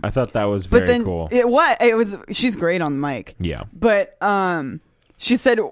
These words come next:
Speaker 2: "No offense, but you tap the hell out." And I'm like, "That's not something offensive. That's just a straight fact."
Speaker 1: Fact.
Speaker 2: But also the way she said it, I was like, "Who the fuck does she sound like?" And then I immediately went, "Oh my God, she sounds like Jackie in that seventies show."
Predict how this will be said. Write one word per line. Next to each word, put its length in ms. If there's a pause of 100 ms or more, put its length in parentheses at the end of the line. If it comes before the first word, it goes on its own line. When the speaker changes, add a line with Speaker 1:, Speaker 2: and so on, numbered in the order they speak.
(160)
Speaker 2:
"No 300
offense, 360
but 160
you 120
tap 320
the 80
hell 160
out." 100
And 80
I'm 80
like, 140
"That's 200
not 240
something 300
offensive. 460
That's 240
just 240
a 140
straight 540
fact." 600
Speaker 1:
Fact. 680 (300)
Speaker 2:
But 40
also 380
the 100
way 140
she 200
said 280
it, 240
I 120
was 140
like, 120
"Who 160
the 120
fuck 300
does 120
she 120
sound 300
like?" 120
And 140
then 80
I 60
immediately 560
went, 220
"Oh 100
my 100
God, 220
she 100
sounds 300
like 160
Jackie 480
in 80
that 180
seventies 460
show." 320